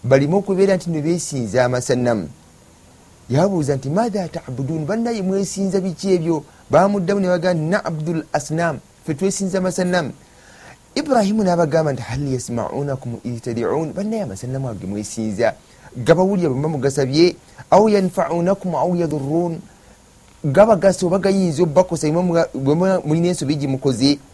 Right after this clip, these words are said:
Baddamu ne bagamba nti, "Bal wajadna aba'ana kadhalika yaf'alun, tetubuuza bingi, ffe twasanga bakitaffe nga bye beesinza." Ibrahimu n'abaddamu n'abagamba nti, "Fa ana la abudu illa Allah, wa ana adu-, aduwwun li hadhihi al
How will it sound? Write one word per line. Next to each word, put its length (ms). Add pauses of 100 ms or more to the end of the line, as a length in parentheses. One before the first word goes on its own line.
(760)
Baddamu 340
ne 100
bagamba 420
nti, 140
"Bal 220
wajadna 640
aba'ana 580
kadhalika 560
yaf'alun, 420
tetubuuza 500
bingi, 540
ffe 260
twasanga 560
bakitaffe 600
nga 100
bye 140
beesinza." 640 (680)
Ibrahimu 640
n'abaddamu 520
n'abagamba 440
nti, 100
"Fa 160
ana 180
la 220
abudu 440
illa 240
Allah, 440 (400)
wa 200
ana 340
adu-, 440
aduwwun 560
li 100
hadhihi 420
al 80